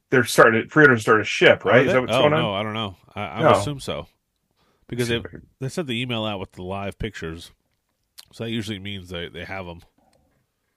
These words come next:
Speaker 1: Let me see. Let me see. I'm looking at it real quick. A W Supreme.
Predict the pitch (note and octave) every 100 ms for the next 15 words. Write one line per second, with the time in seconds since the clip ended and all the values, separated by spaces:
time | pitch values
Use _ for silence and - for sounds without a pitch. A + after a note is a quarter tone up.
0 | _ _ _ _ _ _ _ _ - B2
1 | - D#2+ D#2+ F#2 A2 - D2+ F#2 - -
2 | G#2+ F2 E2+ F2+ F2+ - - - - -
3 | A2 G2+ G2 G2+ F#2+ F#2+ F#2+ F#2 F2+ F2
4 | E2 F2+ - _ _ _ _ _ - -
5 | - - - G1+ F2